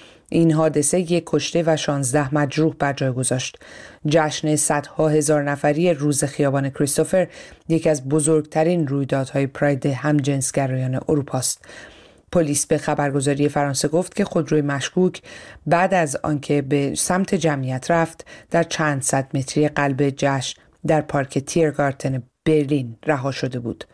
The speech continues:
روز یکشنبه عملیات تعقیب و گریز با حضور بالگردها و مامورانی از چندین ایالت آلمان در سراسر پایتخت در جریان بود. سخنگوی پلیس گفت که مظنونی که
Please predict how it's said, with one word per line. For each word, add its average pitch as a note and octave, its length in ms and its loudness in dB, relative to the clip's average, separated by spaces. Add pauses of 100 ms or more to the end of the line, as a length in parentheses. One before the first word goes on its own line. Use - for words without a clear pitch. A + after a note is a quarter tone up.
(140)
روز E3+ 220 4
یکشنبه D3+ 720 2
عملیات D3+ 500 0
تعقیب C#3+ 420 -2
و C#3+ 120 0
گریز D#3+ 340 2
با E3+ 100 2
حضور D3+ 340 0
بالگردها C#3 680 0
و E3+ 100 2
مامورانی C#3+ 540 0
از C#3+ 160 -2
چندین D3+ 540 2
ایالت D3 420 2
آلمان C#3+ 380 0 (380)
در G3+ 120 4
سراسر F3+ 480 0
پایتخت D3 580 -2 (500)
در F#3 140 4
جریان C3 460 -2
بود. C3+ 220 -16 (220)
سخنگوی C#3+ 480 0
پلیس C3+ 320 -2
گفت E3 280 0
که F#3 80 0
مظنونی D#3 480 2
که D#3 180 -2